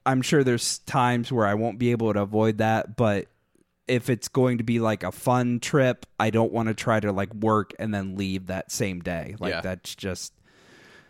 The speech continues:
Speaker 1: I just, that's not fun
Speaker 2: So,
Speaker 1: for me.
Speaker 2: on an ideal time, if you left right now from your house,
Speaker 1: Uh-huh.
Speaker 2: uh, around your house, I didn't give the next exact address, uh, six-hour trip, three hundred ninety-four
Speaker 1: Uh-huh.
Speaker 2: miles.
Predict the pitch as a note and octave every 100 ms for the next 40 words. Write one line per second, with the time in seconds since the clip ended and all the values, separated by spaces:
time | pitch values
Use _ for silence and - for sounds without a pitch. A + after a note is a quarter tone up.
0 | _ - G#2+ F#2+ F2 - - G#2+ - A2
1 | F#2+ - G2 A#2 C#3 C3 B2+ B2 - -
2 | D3+ D3 C#3 C#3 C#3 D#3+ F#3 E3 C#3+ A2+
3 | G#2+ B2 F#3 D#3 C3+ - A#2+ A#2 F#2+ F2
4 | F2 - - _ _ _ - G#2+ F#2 F2+
5 | - - - - _ _ _ - A#2+ B2
6 | G2 F#2 G#2+ G2+ E2+ D#2+ - D#2+ - E2+
7 | F2 - F2+ F#2+ E2 E2+ - - G2 -
8 | - - - - - - - - - _
9 | _ - A2 A2 G#2+ - D3 - G2 F2+
10 | - - _ _ - _ _ _ - A#2
11 | G#2+ G2+ B2 B2+ G2 E2 A#1+ - -